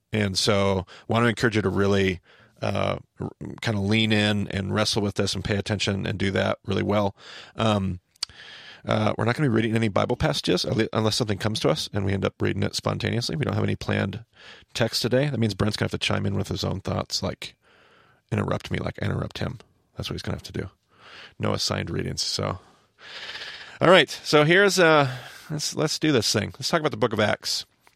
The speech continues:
We wrap up the book of Acts today, and we begin to turn our attention towards the rest of the New Testament, kind of all the rest of the letters of the New Testament. So it's gonna be important to make a point about this meta-narrative of God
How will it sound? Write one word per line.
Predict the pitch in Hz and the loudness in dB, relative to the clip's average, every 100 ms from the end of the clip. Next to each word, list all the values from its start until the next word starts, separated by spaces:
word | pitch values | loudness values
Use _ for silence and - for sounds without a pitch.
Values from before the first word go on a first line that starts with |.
| _ _ - - - | _ _ -14 -8 0
We | |
wrap | 123 151 180 | 4 4 4
up | 180 | 2
the | 127 | 4
book | 120 | 2
of | 107 | 4
Acts | 107 98 | 2 2
today, | - 107 98 - _ _ _ - - - - - - | 0 2 2 -2 _ _ _ -20 -20 -20 -20 -16 -6
and | 101 | -2
we | 101 | 0
begin | 101 110 | 0 0
to | 117 | 0
turn | - 127 | 2 2
our | 117 | 4
attention | 107 - 120 110 | 2 0 0 0
towards | - 113 113 110 95 - | 0 4 4 4 2 -2
the | - 90 | -2 -4
rest | 90 110 127 - | 2 4 4 0
of | 117 | 0
the | 104 | 0
New | 104 | 0
Testament, | 107 120 - 87 87 | 2 2 0 -4 -4
kind | 107 | -2
of | 101 | 0
all | 78 107 | 2 2
the | 104 | 2
rest | 98 98 | 0 0
of | 95 | -2
the | 85 | -2
letters | 92 95 95 | -2 -2 -4
of | 87 | -6
the | |
New | 87 | -6
Testament. | 85 98 - - - - - - - | -6 -8 -8 -12 -16 -20 -18 -18 -6
So | - | 0
it's | 113 | 4
gonna | 156 | 4
be | 156 | 6
important | 143 107 151 131 | 4 4 2 2
to | 135 | 2
make | 120 120 - | 4 4 2
a | - | -2
point | 110 - 113 - | -2 2 2 2
about | 98 107 104 - | 2 4 4 2
this | 98 - | 0 0
meta-narrative | 98 104 117 110 107 104 95 | 2 4 4 4 4 2 0
of | - | -2
God | 95 90 - | 0 0 0